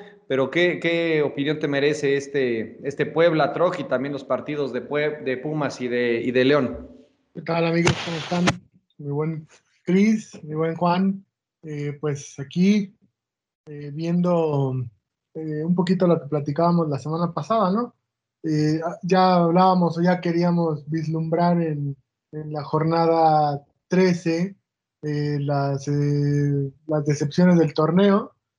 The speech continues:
Speaker 2: y por ahí mencionaban a Pumas, ¿no? Y es lo que yo les decía, o sea, con un triunfo,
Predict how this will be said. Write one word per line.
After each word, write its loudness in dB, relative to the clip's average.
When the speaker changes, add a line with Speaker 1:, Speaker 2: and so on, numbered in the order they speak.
Speaker 2:
y -6
por 2
ahí 4
mencionaban 0
a -6
Pumas, 0
¿no? -4
Y 0
es -2
lo 4
que 0
yo 4
les 0
decía, 0
o 0
sea, 0
con 0
un 4
triunfo, 0